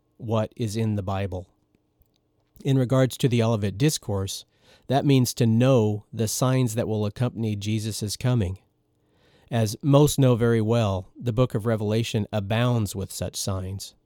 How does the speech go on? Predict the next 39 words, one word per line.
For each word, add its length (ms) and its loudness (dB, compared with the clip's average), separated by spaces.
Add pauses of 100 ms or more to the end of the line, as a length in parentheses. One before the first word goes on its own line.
(400)
The 120 4
Olivet 380 4
Discourse 760 -2
is 140 -2
replete 540 0
with 120 -8
signs 380 0
as 160 -4
well. 340 0 (720)
We'll 140 0
see 260 2
that 140 2
many 320 6
of 100 2
those 200 0
signs 360 -2
mentioned 380 -2
in 160 -2
both 380 0
passages 600 -4
are 80 -4
referring 640 -2 (220)
to 100 0
the 140 4
same 400 2
sign. 480 -6 (880)
This 200 0
first 380 0 (120)
leg 300 0
of 60 -2
the 60 -2
stool 560 -2
also 320 -2
includes 440 -4
the 160 -2
inverse 480 0
idea 560 -4
of 160 -8
knowing 340 -2